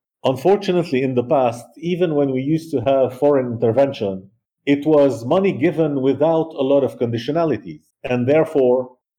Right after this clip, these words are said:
it was possible to use this inflow of money to once again buy the, if you want, uh, the acceptance of those clans to be part of the system and the government.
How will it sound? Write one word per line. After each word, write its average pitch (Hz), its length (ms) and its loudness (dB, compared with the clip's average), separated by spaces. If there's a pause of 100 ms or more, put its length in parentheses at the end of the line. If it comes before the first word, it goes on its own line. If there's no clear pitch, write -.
it 143 180 0
was 127 320 2
possible 123 720 2
to 135 80 -2
use 135 380 2
this 123 280 0
inflow 117 540 0
of 107 120 -6
money 110 400 -4 (340)
to 156 120 4
once 175 380 2
again 143 580 0 (300)
buy 156 600 2 (140)
the, 135 520 -2
if 127 240 -8
you 123 100 0
want, 127 340 -2 (140)
uh, 107 360 2 (400)
the 131 160 0
acceptance 143 720 0
of 110 180 0
those 139 240 2
clans 127 540 0
to 139 100 0
be 139 180 2
part 127 320 2
of 113 180 -4
the 110 80 -2
system 117 460 -2
and 107 120 0
the 107 60 0
government. 95 360 -2